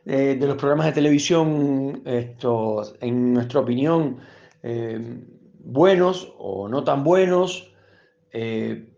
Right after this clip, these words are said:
así que hay algunos programas de, de, de, de la plataforma Netflix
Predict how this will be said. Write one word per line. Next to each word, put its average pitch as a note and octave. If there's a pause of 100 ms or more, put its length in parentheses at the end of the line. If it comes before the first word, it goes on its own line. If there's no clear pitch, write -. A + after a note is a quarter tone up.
(160)
así C3
que D#3+ (240)
hay D#3+
algunos D#3+
programas C#3+
de, B2
de, A#2 (160)
de, A2
de A#2
la A#2
plataforma C#3+
Netflix D3+